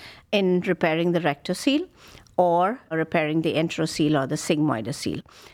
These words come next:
The rectocele is done from the perineal end, that is from the vagina, and the enteroceles and the sigmoidoceles are fixed through the belly. There is also a dysfunction where we find an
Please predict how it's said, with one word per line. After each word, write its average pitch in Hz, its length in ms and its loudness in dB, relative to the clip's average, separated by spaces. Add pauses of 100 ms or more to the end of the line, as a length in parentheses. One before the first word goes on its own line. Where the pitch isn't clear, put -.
(140)
The 180 80 2
rectocele 196 560 0
is 170 140 -2
done 165 300 0
from 156 280 0
the 147 100 -2
perineal 143 580 0
end, 175 240 0
that 180 220 0
is 156 100 -10
from 156 200 0
the 160 100 0
vagina, 156 600 -2 (460)
and 202 420 0
the 180 160 4
enteroceles 185 680 -2
and 156 120 0
the 156 60 -4
sigmoidoceles 160 880 0
are 147 140 0
fixed - 360 -8
through 160 140 0
the 156 240 0
belly. 92 540 -6 (920)
There 196 200 2
is 190 140 0
also 226 580 2
a 180 160 2
dysfunction 196 720 0
where 165 400 2
we 165 120 -2
find 165 460 0
an 165 100 0